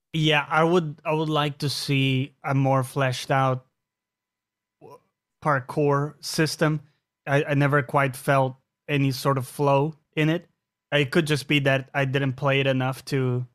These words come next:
you know, get in the, in the field, but it would be cool to see something a bit more, uh, where they try to streamline that.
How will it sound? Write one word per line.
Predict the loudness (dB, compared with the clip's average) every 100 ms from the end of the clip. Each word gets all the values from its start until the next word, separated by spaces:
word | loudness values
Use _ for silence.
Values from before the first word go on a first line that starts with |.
| _ -8
you | -4
know, | -2
get | -2 -2
in | -2 -2
the, | -2 -4
in | -4
the | -4
field, | -4 -4 -4
but | -4
it | -2
would | 0 0
be |
cool | -4 -4 -4
to | -6
see | -6 -6
something | -2 -4 -2 -4
a | -2
bit | -2
more, | -2 -2 -2 -6 _ _ _ _ _ _ -2
uh, | 0 0
where | 0 0
they | 0 -2
try | -2 -2
to | -2
streamline | -6 -4 -2 -2 -2 -2 -2
that. | -4 -6